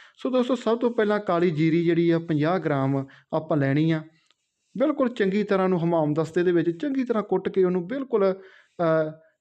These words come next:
ਕਰ ਲੈਣਾ ਜੀ, ਚੂਰਾ ਬਣਾ ਲੈਣਾ ਉਸਦਾ, ਪੰਜਾਹ ਗ੍ਰਾਮ ਕਾਲੀ ਜੀਰੀ। ਉਸ ਤੋਂ ਬਾਅਦ ਦੋਸਤੋ ਤੁਸੀਂ ਪੰਜਾਹ ਗ੍ਰਾਮ ਜਿਹੜਾ ਦੇਸੀ ਘਿਓ ਉਹ ਲੈ ਸਕਦੇ ਹੋ, ਦੇਸੀ ਘਿਓ ਪੰਜਾਹ ਗ੍ਰਾਮ ਦੋਸਤੋ ਲੈ ਸਕਦੇ ਹੋ। ਉਸ ਤੋਂ ਬਾਅਦ ਇੱਕ Dettol ਜਿਹੜਾ ਐਂਟੀਸੈਪਟਿਕ ਦੋਸਤੋ ਲਿਕੁਇਡ ਆਉਂਦਾ,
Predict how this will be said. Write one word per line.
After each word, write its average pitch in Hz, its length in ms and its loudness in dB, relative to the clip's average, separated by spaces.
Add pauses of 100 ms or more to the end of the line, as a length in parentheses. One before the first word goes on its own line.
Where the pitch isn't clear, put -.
ਕਰ 160 140 0
ਲੈਣਾ 165 240 2
ਜੀ, 160 160 -4
ਚੂਰਾ 185 280 2
ਬਣਾ 147 200 0
ਲੈਣਾ 151 220 0
ਉਸਦਾ, 160 360 -2 (460)
ਪੰਜਾਹ 190 300 2
ਗ੍ਰਾਮ 160 340 0
ਕਾਲੀ 151 260 2
ਜੀਰੀ। 151 420 2 (320)
ਉਸ 226 120 0
ਤੋਂ 247 140 0
ਬਾਅਦ 220 280 2
ਦੋਸਤੋ 208 300 0
ਤੁਸੀਂ 208 240 -4
ਪੰਜਾਹ 190 460 2
ਗ੍ਰਾਮ 165 320 2
ਜਿਹੜਾ 156 380 0 (300)
ਦੇਸੀ 170 400 2
ਘਿਓ 147 360 0 (580)
ਉਹ 196 300 6
ਲੈ 156 180 4
ਸਕਦੇ 160 340 0
ਹੋ, 160 100 4
ਦੇਸੀ 160 360 0
ਘਿਓ 180 220 2
ਪੰਜਾਹ 160 320 0
ਗ੍ਰਾਮ 160 280 0
ਦੋਸਤੋ 165 440 -2 (300)
ਲੈ 143 180 2
ਸਕਦੇ 147 320 -2
ਹੋ। 170 60 0
ਉਸ 185 140 0
ਤੋਂ 202 140 2
ਬਾਅਦ 202 200 2
ਇੱਕ 202 120 -2
Dettol 175 720 0 (340)
ਜਿਹੜਾ 175 240 0
ਐਂਟੀਸੈਪਟਿਕ 175 720 0
ਦੋਸਤੋ 165 240 2
ਲਿਕੁਇਡ 170 380 0
ਆਉਂਦਾ, 143 400 0